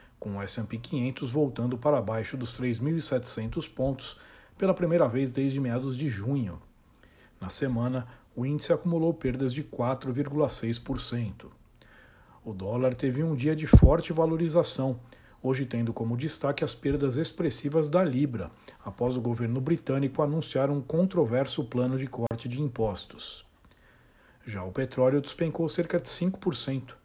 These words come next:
com o barril Brent na faixa dos oitenta e seis dólares. Aqui no Brasil, o pessimismo global direcionou os ativos domésticos, est-, estancando o descolamento mostrado ontem.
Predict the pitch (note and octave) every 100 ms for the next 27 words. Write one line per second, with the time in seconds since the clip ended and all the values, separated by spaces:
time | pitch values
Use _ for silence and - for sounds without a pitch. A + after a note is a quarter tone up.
0 | - - A2+ A2+ C#3+ B2 A#2+ A#2+ C3+ C3
1 | C3 B2 C#3 C3+ D3+ B2 A#2 A#2 A#2+ -
2 | C3+ A#2 A#2 G#2+ E2 D2+ - - - _
3 | _ _ _ _ _ _ _ - - -
4 | - - - - F#2 F#2+ G2 C#3 B2+ C#3
5 | D#3 - - - - - C3 B2+ E3 -
6 | D#3+ F3+ F#3 F3+ D#3+ B2+ C#3+ E3 F#3+ G3
7 | F3+ C#3 D3 B2+ - C3 C3 C3 D#3 A#2
8 | C3+ A#2+ - - - - F#2+ - - -
9 | - - C#3 - C#3+ D3 C#3+ C3+ D#3 -
10 | D#3 D3 A2+ A#2+ C3+ C#3 B2+ - A#2+ C3
11 | C#3 A#2 B2+ A#2 F2